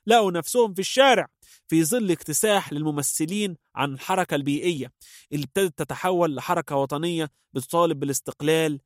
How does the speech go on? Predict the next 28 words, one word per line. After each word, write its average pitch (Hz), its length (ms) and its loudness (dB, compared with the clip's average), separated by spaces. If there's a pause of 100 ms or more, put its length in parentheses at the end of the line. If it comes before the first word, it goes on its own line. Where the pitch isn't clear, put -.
(220)
عن 143 260 2
الاتحاد 131 580 -2
السوفيتي. 127 800 -2 (640)
وبالفعل 202 480 6
يا 202 80 6
عزيزي، 185 480 2 (160)
يوم 139 140 0
حداشر 165 460 2
مارس 185 300 2
سنة 127 300 -4
ألف 151 220 -4
تسعمية 165 440 -2
وتسعين 160 560 -2 (260)
البرلمان 143 500 0
المحلي 165 580 -2
الليتواني 165 560 -2 (320)
أعلن 180 340 6
انفصال 160 400 -2
ليتوانيا 180 500 -2 (240)
عن 131 140 -2
الاتحاد 151 320 0
السوفيتي 156 580 0 (280)
اللي 135 160 -2
احتلها 151 420 -2
سنة 147 280 -4
ألف 175 180 -2
تسعمية 170 360 0
وأربعين، 160 600 2